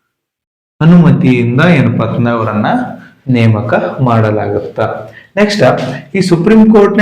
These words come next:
ನ್ಯಾಯಾಧೀಶರ ಸಂಖ್ಯೆ ಎಷ್ಟು ಪ್ರಸ್ತುತ ಅಂತ ಕೇಳಿದಾಗ ಸುಪ್ರೀಂ ಕೋರ್ಟ್ನ ನ್ಯಾಯಾಧೀಶರ ಸಂಖ್ಯೆ ಪ್ರಸ್ತುತ ಒಟ್ಟು ನ್ಯಾಯಾಧೀಶರ ಸಂಖ್ಯೆ ಮೂವತ್ನಾಲ್ಕು. ಯಾರು? ಮುಖ್ಯ ನ್ಯಾಯಮೂರ್ತಿಯನ್ನ ಒಳಗೊಂಡು ಒಟ್ಟು ನ್ಯಾಯಾಧೀಶರ ಸಂಖ್ಯೆ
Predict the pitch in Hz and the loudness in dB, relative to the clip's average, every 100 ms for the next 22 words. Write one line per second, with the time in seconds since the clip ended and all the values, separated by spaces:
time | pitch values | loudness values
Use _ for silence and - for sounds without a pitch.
0 | 208 151 131 180 196 185 190 185 190 196 | 4 4 4 2 2 4 4 4 2 0
1 | - 139 190 196 202 165 170 147 - 127 | 0 0 0 0 2 0 -2 -6 -4 -4
2 | - 117 120 117 - 110 104 104 104 135 | -4 -4 -2 -2 -2 -6 -4 -4 -2 -2
3 | 160 170 165 131 123 170 170 165 151 147 | -2 -4 -6 -6 -2 0 0 0 0 2
4 | 151 156 156 120 131 151 147 131 131 139 | 0 -2 -4 -2 -2 -4 -4 -4 -4 -4
5 | 139 139 127 123 117 - 110 - - 113 | -4 -2 -2 -2 -4 -4 -4 -6 -4 0
6 | 143 - - - - _ _ _ 131 - | 0 0 -6 -14 -20 _ _ _ -4 -2
7 | 208 208 190 156 156 147 143 151 131 127 | 2 4 6 4 0 0 -2 0 -2 -2
8 | 131 127 160 185 170 135 113 113 113 113 | -2 -2 -4 -4 -2 0 0 -2 -2 -2
9 | 107 104 104 - 107 - - - _ _ | -2 0 -2 -4 -8 -10 -18 -20 _ _
10 | _ _ 113 113 170 147 135 139 147 127 | _ _ -4 -2 0 0 0 0 0 2
11 | 123 131 131 131 131 - 123 131 127 113 | 2 0 0 0 -2 -4 -4 -2 -2 -2
12 | 113 117 117 170 233 - - - - - | 0 -2 0 0 -2 -4 -10 -10 -8 -4
13 | 170 151 123 151 185 190 175 160 143 139 | -2 0 0 0 0 -2 -2 -2 0 -2
14 | 127 123 | -4 0